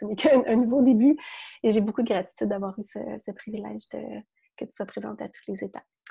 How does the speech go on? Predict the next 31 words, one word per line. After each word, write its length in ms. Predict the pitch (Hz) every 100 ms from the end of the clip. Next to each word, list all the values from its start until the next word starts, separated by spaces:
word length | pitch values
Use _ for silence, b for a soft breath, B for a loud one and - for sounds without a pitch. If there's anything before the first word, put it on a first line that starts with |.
| B B B _
Et 220 | 262 294 -
à 120 | 220
vous 120 | 208 208
toutes 220 | 262 262
et 160 | 208
tous 280 | - 240 247
qui 220 | - 220 202
avez 280 | 202 233 -
à 120 | 202
cœur 400 | 202 220 220 220
de 120 | 196
cultiver 720 | 196 240 233 - 202 214 226 -
la 160 | 190 190 -
paix, 240 | 220 226 233
la 120 | 196
bienveillance 600 | 196 196 190 202 214 -
à 60 |
l'intérieur 400 | 185 185 196 190
de 100 | 208
votre 240 | 196 196 -
écosystème, 800 | 208 208 - _ 196 202 208 208
puis 100 | -
qui 120 | _
participez 680 | - - _ - _ 208 226 _ _ _ _
de 140 | 196 196
cette 180 | 202 202
manière 320 | 196 202 -
activement 560 | 208 - - 208 208 208
à 40 | 202
faire 200 | 196 196
naître 320 | 208 214